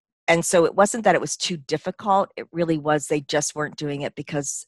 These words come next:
of the time factor. So they, like, they were their own worst enemies, like procrastination.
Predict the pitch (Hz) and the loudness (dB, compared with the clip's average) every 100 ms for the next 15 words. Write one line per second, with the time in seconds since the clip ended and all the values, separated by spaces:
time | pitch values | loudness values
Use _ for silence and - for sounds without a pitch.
0 | _ 147 143 - - 156 139 139 135 - | _ -8 -6 -8 -6 -6 -4 -4 -6 -8
1 | - - 110 - 156 175 160 175 202 196 | -8 -10 -14 -10 2 2 2 2 2 2
2 | 190 180 - 160 160 156 156 - 139 139 | 0 0 0 -2 -2 -2 -2 -2 -4 -6
3 | 131 110 98 131 - - - 160 156 - | -6 -8 -4 -2 -2 -10 -10 -6 -6 -6
4 | 147 139 143 - 139 131 127 131 | -6 -4 -2 -4 -4 -6 -6 -8